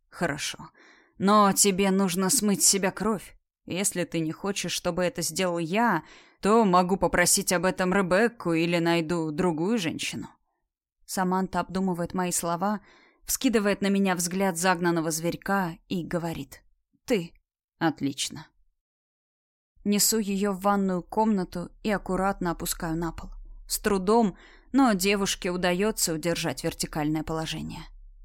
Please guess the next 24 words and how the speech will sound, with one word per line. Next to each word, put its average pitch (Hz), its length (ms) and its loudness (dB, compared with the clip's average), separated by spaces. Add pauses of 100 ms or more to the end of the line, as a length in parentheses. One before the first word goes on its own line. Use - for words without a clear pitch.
(120)
Заглядываю 202 720 2
в 175 80 -12
душевую 214 460 0
кабину 202 600 2 (300)
и 254 140 -2
поворачиваю 170 800 0
оба 160 260 -4
крана. 165 460 -8 (400)
Как 190 220 -2
только 220 340 0
начинает 202 500 0
бежать 202 340 0
тёплая 208 360 2
вода, 202 480 4 (260)
я 208 300 2
оборачиваюсь 185 640 0
к - 60 -6
Саманте. 175 560 -2 (480)
Она 233 300 4
стоит 240 480 0
и 226 40 0
смотрит 254 600 2
на 170 60 -2
меня, 175 360 -4